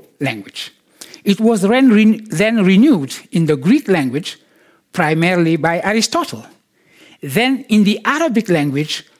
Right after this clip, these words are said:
primarily through Avicenna. But it was never composed in Latin and was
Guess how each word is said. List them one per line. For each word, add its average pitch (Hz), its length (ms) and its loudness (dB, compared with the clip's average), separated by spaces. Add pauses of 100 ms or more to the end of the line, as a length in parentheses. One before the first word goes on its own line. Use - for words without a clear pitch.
primarily 196 600 2
through 170 420 -2 (240)
Avicenna. 151 600 -2 (920)
But 226 260 -4
it 202 120 -4
was 220 280 2
never 262 440 2
composed 233 680 0
in 185 280 2
Latin 185 540 -2 (640)
and 190 240 2
was 196 240 0